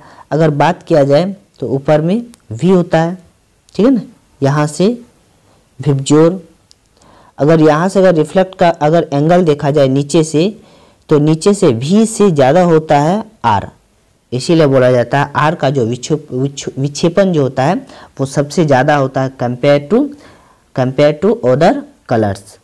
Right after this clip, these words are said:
right? Next question, बोला टेलीविजन का आविष्कार किसने किया था? तो जेएल बेयर ने, जेएल बेयर ने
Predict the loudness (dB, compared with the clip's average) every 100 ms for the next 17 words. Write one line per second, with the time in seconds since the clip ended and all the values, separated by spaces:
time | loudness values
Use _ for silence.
0 | _ 0 0 -2 -16 _ _ _ _ _
1 | _ _ _ -2 -2 -2 -6 -10 -14 -20
2 | _ _ _ _ _ _ _ _ -20 -20
3 | -20 -20 -20 -20 _ 2 2 0 0 2
4 | 2 2 2 2 2 2 0 -2 0 0
5 | -4 _ _ _ -6 -2 -4 0 0 0
6 | -6 -14 -16 _ _ _ _ _ _ 0
7 | 0 2 2 4 0 -2 0 2 0 -4
8 | -12 -12 0 2 4 2 -2 -12 -12 -14
9 | _ _ -2 0 2 2 0 0 2 4
10 | 4 2 -2 -2